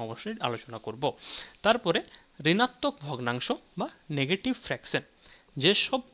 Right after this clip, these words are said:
ভগ্নাংশের মান ঋণাত্মক, ঠিক আছে? ব্যাখ্যা, লব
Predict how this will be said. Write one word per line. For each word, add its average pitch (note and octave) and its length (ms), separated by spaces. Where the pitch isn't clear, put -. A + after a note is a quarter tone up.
ভগ্নাংশের D#3+ 560
মান D3 140
ঋণাত্মক, A#2+ 440
ঠিক G#3+ 160
আছে? - 120
ব্যাখ্যা, C3+ 380
লব F3+ 200